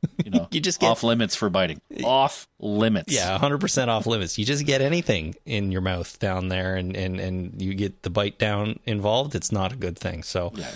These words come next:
Speaker 1: yeah. Don't bite people.
Speaker 2: Yeah, so, um, I, I'm, it's, I, I thought the same thing when I saw it. It's, like, gotta be pretty hard to bite through jeans, but I guess,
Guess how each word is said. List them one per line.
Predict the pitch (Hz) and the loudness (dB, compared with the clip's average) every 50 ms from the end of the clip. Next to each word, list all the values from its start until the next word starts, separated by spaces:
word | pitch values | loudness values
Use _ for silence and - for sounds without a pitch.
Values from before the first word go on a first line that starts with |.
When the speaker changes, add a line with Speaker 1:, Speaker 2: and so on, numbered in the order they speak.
| - | -10
Speaker 1:
yeah. | - 147 - - _ _ _ | -12 -12 -12 -16 _ _ _
Don't | 110 110 95 | -4 -4 0
bite | - 98 92 - | 0 -2 -2 -2
people. | - - 80 _ _ | -8 -14 -14 _ _
Speaker 2:
Yeah, | - 127 110 90 78 71 | -2 -2 0 0 -2 -4
so, | 80 - - - - 110 104 101 104 104 107 | -6 -6 -2 0 2 2 2 2 2 2 2
um, | 104 104 101 104 104 101 98 101 - _ _ _ _ _ _ _ _ _ - | 2 2 2 0 0 -2 -2 -4 -8 _ _ _ _ _ _ _ _ _ -4
I, | 104 110 - - | -2 -2 -2 -2
I'm, | - 190 185 180 180 185 190 _ - | 0 -2 -2 -2 -4 -6 -10 _ -8
it's, | - 185 - - - - - - - - - - _ - | -8 -4 -2 -2 -2 -2 -6 -12 -20 -20 -20 -18 _ -10
I, | - - - - | -8 -4 0 0
I | - | 0
thought | 190 - 196 - | 2 0 -4 0
the | - - | 0 0
same | - - 160 151 147 | 2 2 2 0 2
thing | - 151 143 147 | 0 0 2 2
when | 147 143 | 2 0
I | 139 | 0
saw | 135 - - 131 135 | 0 0 0 2 2
it. | 147 156 | 0 0
It's, | - - | 0 0
like, | 123 113 - _ | 0 0 -2 _
gotta | - 120 113 120 | 0 0 2 2
be | 117 113 110 | 0 -2 0
pretty | - - 113 107 | 0 0 0 2
hard | 104 110 113 107 - | 2 2 0 2 -2
to | 113 | 0
bite | 98 104 107 - | 2 2 0 0
through | - 113 107 | -2 -2 -2
jeans, | 98 98 104 104 113 135 - | 0 0 0 0 0 -2 -2
but | - - 113 | -2 -2 0
I | 113 120 | 0 0
guess, | 123 123 123 120 - - - | 0 0 0 0 -2 -4 -4